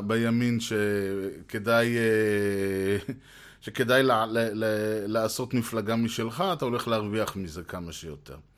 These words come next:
אז זה ככה כמה, בכמה מילים על, אה, בעצם כל עניין ה-, חלוקת ההצבעה, איך אנשים מצביעים, וזה, אתם יודעים, זה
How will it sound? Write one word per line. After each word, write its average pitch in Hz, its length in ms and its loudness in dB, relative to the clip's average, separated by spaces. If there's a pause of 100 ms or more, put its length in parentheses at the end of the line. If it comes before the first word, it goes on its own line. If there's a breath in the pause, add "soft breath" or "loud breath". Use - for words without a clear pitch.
(560 loud breath)
אז 196 120 -4
זה 285 80 -4
ככה 262 260 0
כמה, 190 260 6
בכמה 151 380 4
מילים 143 440 6
על, 107 280 4
אה, 101 140 2
בעצם 107 420 0
כל 117 240 2
עניין 110 420 2
ה-, 90 720 -2
חלוקת 110 640 -2
ההצבעה, 101 960 0
איך 107 200 -4
אנשים 101 360 -4
מצביעים, 104 1040 -4
וזה, 180 420 0
אתם 156 240 -6
יודעים, 156 340 -4
זה 123 120 -4